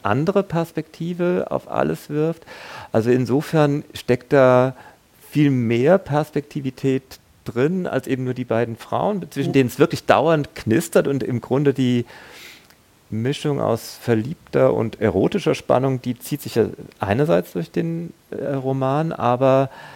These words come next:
Speaker 1: da ist noch viel mehr, äh, drin. Wie ist das mit dieser Perspektivität?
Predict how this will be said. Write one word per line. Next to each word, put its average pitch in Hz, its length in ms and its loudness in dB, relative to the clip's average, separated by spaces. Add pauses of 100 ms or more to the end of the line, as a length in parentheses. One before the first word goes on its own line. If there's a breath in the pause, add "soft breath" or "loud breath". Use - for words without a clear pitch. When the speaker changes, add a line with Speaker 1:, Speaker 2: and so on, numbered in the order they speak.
(640 loud breath)
Speaker 1:
da 117 120 2
ist - 240 -2
noch 139 140 0
viel 131 400 -6
mehr, 110 1160 4
äh, - 320 -12 (220)
drin. 170 540 0 (520 loud breath)
Wie 135 220 -6
ist - 160 -8
das 147 120 -6
mit 139 120 -6
dieser 120 200 -2
Perspektivität? 127 1160 -4